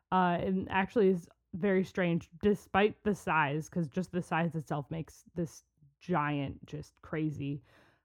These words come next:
Um, they actually, uh,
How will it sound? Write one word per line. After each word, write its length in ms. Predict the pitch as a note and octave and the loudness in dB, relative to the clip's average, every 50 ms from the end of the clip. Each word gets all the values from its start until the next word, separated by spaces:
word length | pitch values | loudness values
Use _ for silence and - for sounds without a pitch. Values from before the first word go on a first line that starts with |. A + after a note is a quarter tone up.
| _ _ - | _ _ 0
Um, 540 | F3+ F#3 F#3 F3 F3 E3+ E3 D#3 E3 E3 D#3 - _ _ _ _ _ _ _ _ - | 2 4 4 4 2 2 0 -2 -2 -4 -8 -10 _ _ _ _ _ _ _ _ -2
they 220 | F#3 G3+ G3 F#3+ | 0 0 0 0
actually, 880 | - - - F3+ E3+ - - - B3 A#3+ A3+ A3+ G#3+ G#3+ G#3 G3 - - _ - | 0 -2 -4 -4 -4 -6 -6 -4 0 0 2 2 2 0 -2 -2 -4 -6 _ -4
uh, 480 | - F#3 F3+ F3 F3 E3+ E3+ - F2+ - | -2 0 0 0 0 -2 -2 -4 -8 -8